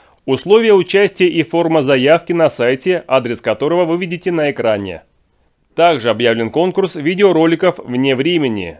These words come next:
Приём заявок и фотографий до седьмого августа по e-mail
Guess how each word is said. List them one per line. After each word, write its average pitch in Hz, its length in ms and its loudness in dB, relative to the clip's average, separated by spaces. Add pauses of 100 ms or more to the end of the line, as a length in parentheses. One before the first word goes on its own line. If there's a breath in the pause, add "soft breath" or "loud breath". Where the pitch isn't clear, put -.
(100)
Приём 180 360 -2
заявок 170 540 0
и 147 100 -12
фотографий 139 480 -2
до 156 160 -2
седьмого 151 680 -2
августа 156 480 0
по 139 280 -2
e-mail 127 560 0